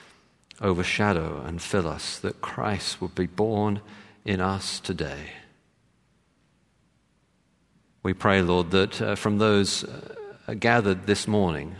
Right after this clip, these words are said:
listening online, gathered here in person, Lord, by your sovereign grace, the sovereign power of your Spirit,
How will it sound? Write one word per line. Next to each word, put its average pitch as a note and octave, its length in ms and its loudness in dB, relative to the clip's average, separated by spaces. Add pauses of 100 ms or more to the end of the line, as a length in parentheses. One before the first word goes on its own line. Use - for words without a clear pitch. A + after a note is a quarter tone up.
(100)
listening A2 600 0 (1300)
online, G#2 800 2 (1300)
gathered G#2 440 2
here G2 240 0
in E2+ 240 -2
person, G#2 580 -4 (1900)
Lord, G#2 300 4
by A2 180 4
your G2 160 4
sovereign A2+ 640 0
grace, D2+ 580 -6 (1900)
the G2 120 -4
sovereign A#2 560 2
power G#2 340 0
of F#2 80 -2
your F#2 140 -2
Spirit, - 520 -10